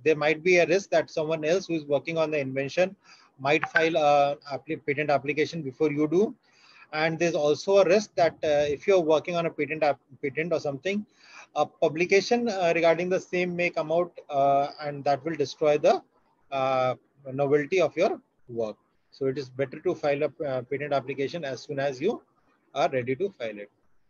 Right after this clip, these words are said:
Uh, now, this is a very common question and, uh, uh, very much useful for the, uh, uh,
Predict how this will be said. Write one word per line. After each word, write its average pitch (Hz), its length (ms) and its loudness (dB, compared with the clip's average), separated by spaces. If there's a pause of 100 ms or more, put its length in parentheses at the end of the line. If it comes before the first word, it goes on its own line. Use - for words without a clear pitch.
(720)
Uh, 170 200 0
now, 220 160 4
this 214 180 0
is 220 100 0
a 226 60 6
very 208 180 4
common 190 360 2
question 185 380 -2
and, 175 180 -2
uh, 160 400 4 (200)
uh, 135 260 -6 (120)
very 147 160 -2
much 156 220 -4
useful 143 260 -4
for 151 140 -2
the, 143 180 0 (160)
uh, 123 460 -4 (560)
uh, 117 200 -10